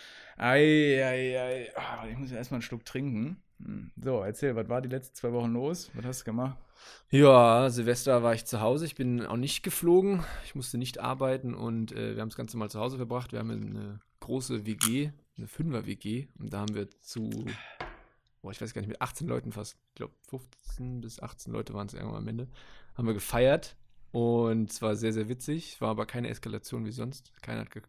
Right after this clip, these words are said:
Speaker 2: keiner hat gekotzt, keiner hat
Speaker 1: Bitte?
Speaker 2: gesoffen.
Speaker 1: <laughs>
Speaker 2: Es wurde nicht so eskaliert, so wie sonst.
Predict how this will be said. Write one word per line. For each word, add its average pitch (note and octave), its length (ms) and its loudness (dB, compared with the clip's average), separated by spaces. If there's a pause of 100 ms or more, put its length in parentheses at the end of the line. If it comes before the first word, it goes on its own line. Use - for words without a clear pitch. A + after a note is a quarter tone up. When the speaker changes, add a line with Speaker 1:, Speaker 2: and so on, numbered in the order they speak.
(120)
Speaker 2:
keiner A2 220 -10
hat G#2 100 -12
gekotzt, - 460 -12
keiner A2 200 -8
hat - 120 -14
Speaker 1:
Bitte? C3+ 200 2
Speaker 2:
gesoffen. F3 440 -2 (460)
Speaker 1:
<laughs> - 300 -10
Speaker 2:
Es B2 120 -8
wurde C#3+ 140 -4
nicht C3 120 2
so B2 220 4
eskaliert, A#2+ 580 0
so A2 220 -6
wie G#2+ 60 -8
sonst. A2 420 -6